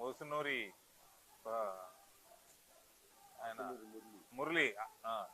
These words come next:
ఆకునూరు మురళి, మురళి గారు దాదాపు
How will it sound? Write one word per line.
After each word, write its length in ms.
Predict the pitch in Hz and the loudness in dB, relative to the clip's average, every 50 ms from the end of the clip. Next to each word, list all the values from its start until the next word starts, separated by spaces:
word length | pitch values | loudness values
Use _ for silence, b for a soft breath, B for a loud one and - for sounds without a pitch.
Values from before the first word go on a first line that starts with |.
| - - | -8 4
ఆకునూరు 420 | 110 120 131 - 147 143 143 131 117 | 6 6 6 6 2 -2 -4 -4 -4
మురళి, 280 | 107 107 104 107 - 113 113 107 - - - - - - - - - | -4 -10 -10 -10 -10 -10 -12 -14 -16 -14 -14 -14 -14 -14 -16 -16 -8
మురళి 220 | 135 147 160 175 175 | -4 0 4 8 12
గారు 280 | 170 151 131 113 104 - - - - - - - - - - - - - - - - - - - - - - - | 12 12 12 12 8 0 -8 -18 -20 -20 -20 -20 -20 -20 -20 -20 -20 -20 -20 -20 -18 -20 -20 -20 -20 -8 8 12
దాదాపు 500 | 160 160 185 202 202 214 208 208 202 | 12 12 12 12 12 12 12 12 12